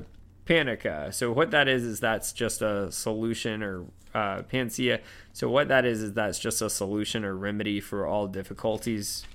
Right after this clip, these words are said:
or diseases. Um, love potions. So just a little bit about that. A really cool story here, actually, um, with some different things that go into this. But, uh, so love potions. So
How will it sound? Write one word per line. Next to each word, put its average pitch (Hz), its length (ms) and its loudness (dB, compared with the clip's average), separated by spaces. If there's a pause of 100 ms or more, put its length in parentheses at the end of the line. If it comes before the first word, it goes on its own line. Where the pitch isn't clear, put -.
or 107 120 -2
diseases. 110 680 -2 (580)
Um, 113 420 0
love 160 280 6
potions. 101 400 4
So 110 100 0
just 135 220 -2
a 139 40 2
little 185 300 4
bit 175 100 4
about 131 300 4
that. 110 420 0 (240)
A 143 80 4
really 220 260 8
cool 180 280 2
story 139 460 -2
here, 151 200 4
actually, 156 540 2 (420)
um, 120 460 2
with 127 160 0
some 131 460 0 (180)
different 135 320 0
things 131 160 -2
that 120 120 -2
go 123 120 2
into 123 160 2
this. 127 300 2 (420)
But, 127 220 6
uh, 120 340 6
so 131 140 0
love 156 240 2
potions. 104 560 0
So 107 380 0